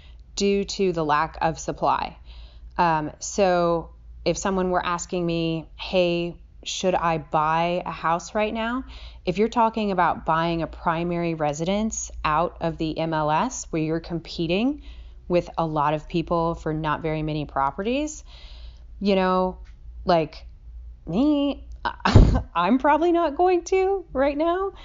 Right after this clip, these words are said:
uh, buy a primary residence in this market, especially not with, you know, where I live here in Nashville. Prices are going up and up and up.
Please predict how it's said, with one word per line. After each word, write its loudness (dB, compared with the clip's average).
uh, 2
buy 4
a 0
primary 0
residence 0
in 0
this -2
market, 0
especially -2
not 0
with, -4
you 0
know, -2
where -2
I -2
live 0
here -2
in -8
Nashville. 0
Prices -4
are -2
going -6
up 0
and -4
up -4
and -4
up. -6